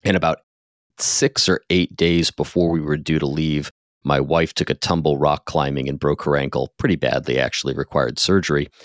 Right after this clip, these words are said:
So we had to put the vacation off. So we got her to the point where she could travel, but she was in a scooter. She could not swim. Her leg was elevated. She was on painkillers. It was pretty ugly. And then we go to lunch at Rainforest Cafe, and of all things, she breaks a tooth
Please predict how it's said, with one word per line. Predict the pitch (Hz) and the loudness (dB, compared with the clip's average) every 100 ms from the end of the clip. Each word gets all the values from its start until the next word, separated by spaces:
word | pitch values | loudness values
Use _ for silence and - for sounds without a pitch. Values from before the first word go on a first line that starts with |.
| - _ | -20 _
So | - | -2
we | 80 80 | 0 0
had | 90 | 0
to | 78 | -2
put | - - | -6 -6
the | - | -6
vacation | - 71 67 71 | -2 0 2 0
off. | 64 62 - - _ _ _ | 0 -2 -6 -18 _ _ _
So | - 76 | -2 0
we | 78 | 2
got | 76 85 | 0 2
her | 87 | 2
to | 82 | 2
the | |
point | 80 - 82 - | -2 0 0 0
where | |
she | 73 - | 0 0
could | - | 0
travel, | - 87 76 73 76 | 0 0 0 2 0
but | 76 - | 0 -2
she | - 80 | 0 0
was | 76 | -2
in | - | -4
a | 78 | 0
scooter. | - - 107 101 98 | 0 4 4 4 2
She | - 78 | 0 -2
could | - | -2
not | 80 73 - | 0 0 2
swim. | - - 95 90 85 87 | 2 2 2 2 2 0
Her | - 62 | 0 -2
leg | 71 69 | 0 0
was | 71 - | -2 -2
elevated. | 85 82 78 80 82 | 0 0 2 2 2
She | - 71 | 2 0
was | 64 | 0
on | 67 - | -4 -4
painkillers. | - 92 87 - 87 85 82 80 - - | 0 2 2 2 0 4 4 2 -2 -2
It | - - | -2 0
was | 85 | -2
pretty | - 90 78 | -2 -2 2
ugly. | 76 73 67 60 - - - - _ - | 0 0 -2 -4 -8 -20 -20 -20 _ -2
And | 85 82 | 2 2
then | 82 | 2
we | 80 | 0
go | 78 85 85 | 0 2 2
to | 80 | 2
lunch | 76 82 - | 2 2 0
at | - | 0
Rainforest | 80 80 - 80 78 - | 2 0 0 0 0 0
Cafe, | 78 71 - 82 | 0 0 2 2
and | 78 | 2
of | 73 | 0
all | - 80 | 0 0
things, | 82 82 82 - | 2 0 0 2
she | 85 | 0
breaks | 73 78 85 - | 0 0 0 0
a | |
tooth | - - 101 80 - | -2 0 0 0 -4